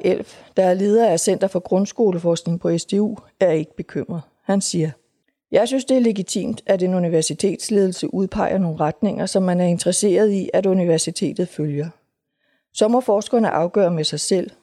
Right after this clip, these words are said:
om de synes, det er vigtigt og forskningsmæssigt interessant at være med til. På S D U er man som forsker ikke tvunget til at arbejde va-, med verdensmålene,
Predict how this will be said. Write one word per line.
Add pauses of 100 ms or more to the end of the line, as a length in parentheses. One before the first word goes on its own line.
om
de
synes,
det
er
vigtigt (360)
og
forskningsmæssigt
interessant
at
være
med
til. (1040)
På (120)
S
D
U (240)
er
man
som
forsker
ikke
tvunget
til
at
arbejde
va-,
med
verdensmålene,